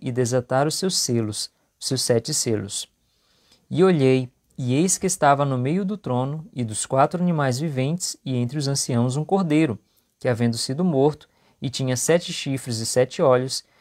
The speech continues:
que são sete Espíritos de Deus enviados a toda a terra." E veio e tomou o livro da destra do que estava assentado, assentado no trono. E havendo tomado o livro, os quatro animais e os vinte e quatro anciões prostraram-se diante do Cordeiro,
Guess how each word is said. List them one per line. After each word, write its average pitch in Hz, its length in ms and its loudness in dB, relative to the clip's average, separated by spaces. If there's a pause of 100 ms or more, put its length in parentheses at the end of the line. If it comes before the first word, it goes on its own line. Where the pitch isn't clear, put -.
(180)
que 123 100 -4
são 127 200 -2
sete 160 320 0
Espíritos 139 420 -2
de 156 140 -2
Deus 143 400 0
enviados 156 520 2
a 147 60 0
toda 143 240 -2
a - 20 -2
terra." 104 420 -4 (920)
E 110 60 -2
veio 120 360 2
e 165 60 0
tomou 160 360 0
o 170 40 0
livro 139 380 -2
da 156 160 -2
destra 120 520 -2 (380)
do 139 80 -4
que 156 100 -2
estava 139 320 4
assentado, 123 640 -2
assentado 110 500 -8
no 123 80 -6
trono. 98 460 -12 (500)
E 151 140 6
havendo 180 340 2
tomado 143 460 2
o 123 60 0
livro, 120 480 -2
os - 180 -6
quatro 185 320 4
animais 123 520 0
e 139 40 -2
os 120 100 -2
vinte 160 200 -4
e - 40 -18
quatro 139 300 2
anciões 117 480 -2
prostraram-se 170 800 0
diante 147 260 -4
do 143 100 -6
Cordeiro, 123 540 -2